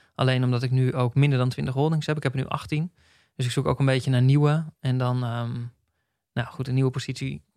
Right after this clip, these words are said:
kost ook wat meer cash dan, eh, dan een beetje bijstoppen in een bestaande. Dus ik, ehm, eh, nou, ik was daarom nog wat afwachtend. Maar, eh, het kan zomaar zijn dat een deze dagen of weken er, eh, wat nieuwe posities bij komen. Ja.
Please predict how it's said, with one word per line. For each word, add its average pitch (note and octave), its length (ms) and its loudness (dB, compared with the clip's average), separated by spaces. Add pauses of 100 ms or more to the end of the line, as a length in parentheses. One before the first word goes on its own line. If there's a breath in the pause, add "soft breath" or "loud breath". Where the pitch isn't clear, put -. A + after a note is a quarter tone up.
(140)
kost C#3 240 -4
ook C3 80 -4
wat B2+ 120 -2
meer B2+ 220 2
cash B2+ 280 0
dan, B2+ 260 -4
eh, B2 300 -6
dan B2 160 0
een B2+ 80 0
beetje B2+ 220 0
bijstoppen B2+ 400 -2
in C3 60 -4
een B2+ 60 -2
bestaande. D#3 440 -2 (540 soft breath)
Dus C3+ 180 0
ik, C#3+ 160 0
ehm, C3+ 680 4 (580)
eh, C3 200 -4
nou, C#3 360 2
ik C3+ 60 -2
was C3 120 2
daarom C3+ 220 2
nog B2+ 100 0
wat C3 180 -2
afwachtend. B2+ 540 -4
Maar, - 260 -4 (240)
eh, C#3 140 -14 (200)
het - 120 -18
kan C#3 120 2
zomaar C#3 260 0
zijn C3+ 220 -2
dat C3 100 -6
een C3+ 180 -2
deze C3 380 -4
dagen C3 400 0
of B2+ 100 -6
weken B2+ 320 -2
er, C3+ 180 -10
eh, B2+ 80 -14 (960)
wat C3+ 120 -2
nieuwe C#3 180 4
posities D3 460 -8
bij D3 160 -2
komen. C3 340 -8
Ja. E3 60 -4